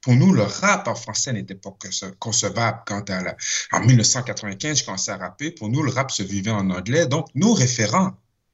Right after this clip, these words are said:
étaient, euh, anglophones, étaient américains même.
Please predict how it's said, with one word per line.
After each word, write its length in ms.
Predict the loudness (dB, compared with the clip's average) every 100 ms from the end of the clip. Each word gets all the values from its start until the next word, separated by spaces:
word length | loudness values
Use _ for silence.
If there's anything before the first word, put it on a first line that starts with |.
| -12
étaient, 460 | -6 0 2 2 -2
euh, 340 | -4 -4 -4 -2
anglophones, 640 | 0 2 2 4 4 4
étaient 200 | 2 2
américains 540 | 4 4 2 2 2
même. 300 | 4 2 0